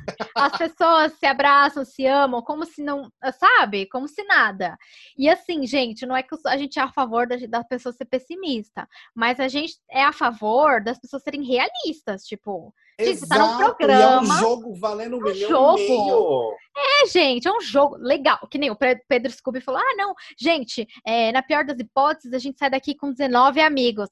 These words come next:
Speaker 2: Cara, assim, ó, sinceramente, fazer amigos, legal, é um bônus se você fizer uma amizade verdadeira, legal, isso é
Speaker 1: Sim,
Speaker 2: legal. Só
Speaker 1: sim.
Speaker 2: que, tipo assim,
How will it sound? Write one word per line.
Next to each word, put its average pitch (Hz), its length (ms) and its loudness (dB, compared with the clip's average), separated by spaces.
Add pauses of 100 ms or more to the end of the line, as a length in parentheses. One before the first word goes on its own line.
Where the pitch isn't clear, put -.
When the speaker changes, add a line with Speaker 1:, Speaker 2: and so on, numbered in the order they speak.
(120)
Speaker 2:
Cara, 254 340 4
assim, 269 160 -4
ó, 214 100 2
sinceramente, 247 840 -2 (380)
fazer 240 220 0
amigos, 254 440 -2 (200)
legal, 233 680 2
é 208 100 0
um 285 200 -2
bônus 262 580 4
se - 60 -20
você 214 200 -10
fizer 220 220 -4
uma 214 80 -2
amizade 214 380 -2
verdadeira, 208 560 -2
legal, 233 540 2
isso 190 100 -2
é - 20 4
Speaker 1:
Sim, 190 60 2
Speaker 2:
legal. 240 440 2 (180)
Só 330 80 -8
Speaker 1:
sim. 587 180 4
Speaker 2:
que, 622 140 0
tipo - 540 -2
assim, 698 320 0